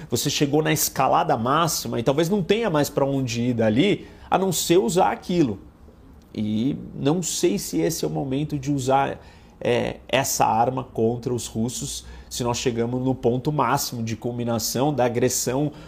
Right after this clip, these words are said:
russa ou do projeto imperialista russo. É, co-, corre-se um risco em usar, usar essa sanção. As outras sanções, elas vão afetar muito mais os europeus.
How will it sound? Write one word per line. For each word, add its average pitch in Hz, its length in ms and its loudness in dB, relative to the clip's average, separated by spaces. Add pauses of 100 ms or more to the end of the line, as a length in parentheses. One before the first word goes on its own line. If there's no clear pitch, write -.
(140)
russa 139 440 2
ou 110 120 4
do 117 280 2
projeto 131 640 4
imperialista 156 800 2
russo. 170 520 2 (640)
É, - 240 -18 (720)
co-, - 320 0
corre-se 156 520 0
um 170 60 -8
risco 143 400 -2
em 147 80 0
usar, 127 800 0
usar 117 360 2
essa 113 180 0
sanção. 104 480 -6 (420)
As 147 240 0
outras 202 320 2
sanções, 110 720 -6
elas 131 220 0
vão 156 200 -2
afetar 156 460 -2
muito 165 560 0
mais 135 640 -4 (320)
os 123 140 0
europeus. 135 760 2